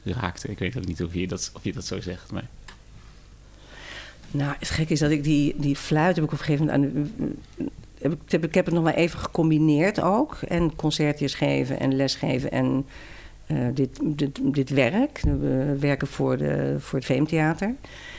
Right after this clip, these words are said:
Speaker 2: En dat kon op een gegeven moment niet meer, maar toen zat ik al zo, in, in tijd niet meer. Toen zat ik al zo in, eh, in dat theaterwerk, dat ik zonder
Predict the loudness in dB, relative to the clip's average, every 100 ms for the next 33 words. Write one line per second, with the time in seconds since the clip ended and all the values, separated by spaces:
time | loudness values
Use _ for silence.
0 | -10 -8 -2 2 2 2 2 4 4 2
1 | 4 4 4 6 4 4 4 4 2 4
2 | 4 4 4 6 4 2 2 2 4 4
3 | 6 4 4 2 2 2 2 2 2 4
4 | 6 6 6 2 4 6 8 8 6 2
5 | -4 -4 0 2 2 0 2 4 4 0
6 | -4 -14 0 4 4 4 2 2 2 2
7 | 0 -2 -10 -16 -16 -14 -16 -14 -2 -2
8 | -2 0 2 2